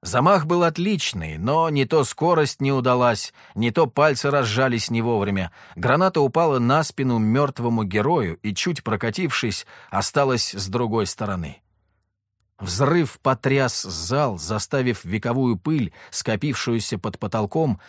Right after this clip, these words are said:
спуститься вниз, заволакивая коридор плотной пеленой. Стрельба не прекращалась ни на секунду, но у обороняющихся нашлось преимущество. Они прекрасно знали залы дворца, и вскоре враги начали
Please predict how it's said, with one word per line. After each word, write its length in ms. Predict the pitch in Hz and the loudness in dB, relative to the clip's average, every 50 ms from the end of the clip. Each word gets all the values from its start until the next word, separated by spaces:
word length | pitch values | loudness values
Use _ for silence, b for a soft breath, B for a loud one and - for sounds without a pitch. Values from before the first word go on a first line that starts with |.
| B B | B B
спуститься 840 | - - - - - 139 139 - - - 185 185 147 - - - 131 | -6 -6 -6 -4 -2 -2 -2 -2 -2 -4 -4 -4 -4 -2 -2 -2 -2
вниз, 520 | 123 110 117 127 151 185 170 120 - - | 0 0 2 2 4 2 2 0 0 -4
заволакивая 760 | - 85 73 73 104 101 107 117 131 147 143 - 139 131 127 117 | -4 -6 -6 -4 -2 0 2 2 2 2 0 0 0 0 0 0
коридор 440 | 98 - 120 117 107 123 147 143 117 | 0 0 -2 0 2 2 0 0 0
плотной 500 | - - 104 117 131 127 - 135 127 117 | -4 -6 -4 -2 -2 -2 -2 -2 -2 -2
пеленой. 520 | - 123 117 117 113 104 87 78 62 - _ _ _ _ _ _ _ _ _ _ _ _ _ _ | -2 -4 -4 -2 -2 -4 -4 -6 -8 -14 _ _ _ _ _ _ _ _ _ _ _ _ _ _
Стрельба 680 | - - - - 127 127 131 123 113 107 127 135 131 | -8 -6 -2 0 2 2 2 2 2 4 4 4 4
не 120 | 131 131 120 | 4 2 2
прекращалась 880 | - 131 120 - 135 131 120 - - - - 127 127 123 123 110 - | 0 0 -2 0 0 -2 0 0 -2 0 0 0 0 0 -2 -2 -2
ни 80 | 123 123 | -2 -2
на 100 | 123 131 | 0 0
секунду, 580 | 117 - 139 131 - 143 127 110 90 98 90 B B B B B | 0 -2 -4 -4 -2 0 0 0 0 -2 -4 B B B B B
но 180 | 120 123 123 - | 0 0 0 2
у 160 | - 143 135 120 | 2 2 2 4
обороняющихся 880 | 113 123 117 123 127 139 151 151 139 127 113 - - 110 101 - - 107 | 4 4 2 2 2 2 0 0 0 0 -2 -2 -4 -4 -4 -4 -4 -2
нашлось 400 | 113 113 - - 147 156 143 - | -2 -4 -2 -2 0 -2 -2 -2
преимущество. 920 | - 143 151 165 175 196 190 139 - - 104 95 - - - 82 - B B B B B | -4 -4 -2 0 0 0 0 0 -2 -4 -4 -6 -8 -8 -8 -10 -10 B B B B B
Они 220 | B - 220 226 190 | B -2 0 0 0
прекрасно 600 | 175 175 175 165 - 185 202 175 - - 110 113 | 2 0 0 0 2 2 2 2 2 0 -2 -2
знали 400 | 104 95 92 110 117 113 110 110 | -2 0 0 2 2 2 2 0
залы 320 | 104 95 113 117 113 107 101 | 0 0 2 2 2 2 2
дворца, 600 | 101 107 107 107 - - - 170 165 131 - B B B B B | 2 0 0 0 -2 -2 -2 0 0 -2 -2 B B B B B
и 160 | B 87 104 104 | B -6 -4 -4
вскоре 460 | - - - - 175 175 151 151 139 | -4 -4 -2 0 2 2 2 2 2
враги 340 | 120 123 131 127 120 139 143 | 2 2 0 2 0 0 2
начали 440 | 127 135 131 117 - 131 123 120 | 2 2 2 2 0 0 0 0